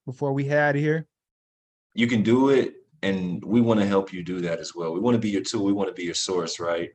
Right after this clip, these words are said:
Speaker 2: We wanna make sure that
Speaker 1: Mm-hmm.
Speaker 2: Latin Wealth is providing you guys with information that's useful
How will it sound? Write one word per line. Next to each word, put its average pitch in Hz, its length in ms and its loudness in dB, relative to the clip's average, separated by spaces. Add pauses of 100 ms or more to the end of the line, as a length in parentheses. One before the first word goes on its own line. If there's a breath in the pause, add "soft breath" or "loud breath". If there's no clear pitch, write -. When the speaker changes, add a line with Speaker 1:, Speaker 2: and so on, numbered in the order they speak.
(160)
Speaker 2:
We 98 100 -6
wanna 101 180 2
make 98 160 0
sure 101 160 -2
that 95 60 0
Speaker 1:
Mm-hmm. 90 80 0
Speaker 2:
Latin 95 260 2
Wealth 92 220 -2
is 92 100 -10
providing 85 420 -4
you 92 60 -14
guys 87 260 -6
with 85 100 -12
information 85 600 -8
that's 82 240 -10
useful 120 600 -2